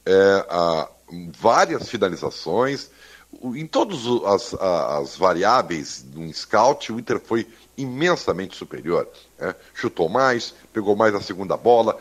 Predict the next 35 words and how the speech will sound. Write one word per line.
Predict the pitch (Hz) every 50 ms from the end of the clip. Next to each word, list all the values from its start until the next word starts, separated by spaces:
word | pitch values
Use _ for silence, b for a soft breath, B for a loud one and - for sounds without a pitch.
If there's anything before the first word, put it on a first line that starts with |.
| - -
teve | - 110 101
mais | 95 101 104 101 - -
passes | - - 104 101 - 85 80
corretos, | - 76 71 117 131 123 - -
teve | - - 113 98
mais | 90 107 107 -
escanteio, | - - - - 92 80 73 - 143 139 131 123 123 104 B B B B B
criou | - 135 135 131 123
as | 113 - 113
oportunidades | 107 - 104 95 - 104 95 90 85 123 147 160 160 - - B B B B
e | 156 156
lá | 143 165 208 240 254 277
no | 247 202 156 113
finalzinho | - - 170 160 143 120 95 82 - 101 127 147 151 127 - B B B
acabou | B 120 - - 123 - - 120 113
va-, | 104 113 - -
fazendo | - 113 104 - 117 113 107
seu | - - 107 87
gol. | 71 73 69 - - _ B B B B B B B B B B B B B -
E | - -
saiu | - 202 202 139
muito | 143 135 131 143 160 185 175 - - 175
barato | 196 85 82 - - 180 - -
pro | - 85 80
Grêmio, | 71 78 69 60 - - _
porque | _ - 85 -
poderia | - 110 110 101 107 117
ter | 113 117 110 90
sido | - - - 117
uns, | 120 110 98 - - - -
no | 113 147 185 202
mínimo | 196 180 175 180 180 185 185 185
uns | 180 156 - -
três | - - 139 151 175 180 - - - b b b b b b b _ -
tranquilamente. | - 160 170 185 196 190 - - 131 143 147 180 165 120 87 78 67 - - - -